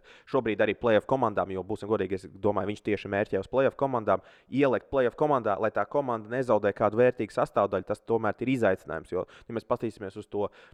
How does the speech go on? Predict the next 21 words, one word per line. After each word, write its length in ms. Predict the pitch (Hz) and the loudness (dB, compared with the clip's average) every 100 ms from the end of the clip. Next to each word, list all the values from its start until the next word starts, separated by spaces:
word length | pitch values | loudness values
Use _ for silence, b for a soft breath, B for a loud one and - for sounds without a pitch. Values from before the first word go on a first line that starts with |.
| - | 0
pašu, 400 | 107 107 - 104 | 0 0 -4 -6
nezinu, 220 | 104 95 | -4 -4
Edmontonu, 480 | 117 107 90 98 92 | -4 -4 -6 -8 -8
kur 140 | 101 95 | -8 -2
daudzi 380 | 95 95 98 - | -2 -2 -4 -8
saka, 240 | - - | -10 -10
ka 140 | - 92 | -14 -12
viņš 160 | - | -6
varētu 300 | 101 92 92 95 | -4 -4 -6 -8
aiziet, 220 | 98 - | -10 -2
kas 240 | 117 - | 0 0
būtu 260 | 127 123 113 | -4 -4 0
jāatdod, 560 | 131 143 98 98 104 - b b b | 4 4 4 2 0 -2 b b b
lai 160 | 107 98 - | 0 2 2
pirmkārt 380 | 117 107 95 - | 0 0 -2 -2
Kolumbus 460 | 107 110 101 95 | -4 -4 -6 -12
piekristu? 480 | - 156 165 101 - | -4 -2 -2 -4 -6
Nu, 140 | 139 110 | -2 -2
es 40 | 104 | 0
domāju, 220 | 104 | -2
viņi 100 | 98 | -4